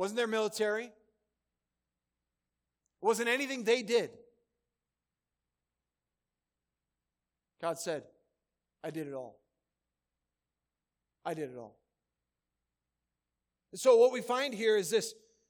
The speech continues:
this looking back by Joshua to say, "Listen, Israel, I'm dying.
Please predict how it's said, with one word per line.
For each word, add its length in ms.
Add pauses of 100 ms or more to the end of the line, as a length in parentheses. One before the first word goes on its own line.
(540)
this 320
looking 500
back 340
by 140
Joshua 420
to 100
say, 280 (440)
"Listen, 480 (300)
Israel, 500 (100)
I'm 180
dying. 520